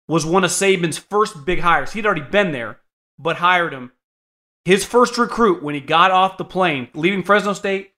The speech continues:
to Alabama, hired as the offensive coordinator, he got in a limo and he went to go meet with Julio Jones. And signing Julio Jones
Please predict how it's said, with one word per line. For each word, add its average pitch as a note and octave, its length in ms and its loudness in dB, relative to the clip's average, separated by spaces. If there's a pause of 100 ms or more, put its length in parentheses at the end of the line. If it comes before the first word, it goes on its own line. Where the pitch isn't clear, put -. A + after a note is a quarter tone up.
to D#3+ 100 -8
Alabama, F3 480 0
hired F#3+ 360 4
as E3 100 -8
the F3+ 80 -2
offensive F3 420 0
coordinator, F3 500 -6 (180)
he C#3+ 60 -16
got E3 240 0
in F3 60 -6
a E3 80 -6
limo E3 280 -4
and D3 80 -2
he C#3 60 -2
went C#3+ 180 0
to C#3 60 -8
go C#3+ 100 4
meet C#3 160 0
with C3 100 -6
Julio B2 340 0
Jones. A2 340 -8 (600)
And C#3+ 140 -8
signing A3 360 0
Julio G#3+ 340 2
Jones C#3+ 560 -4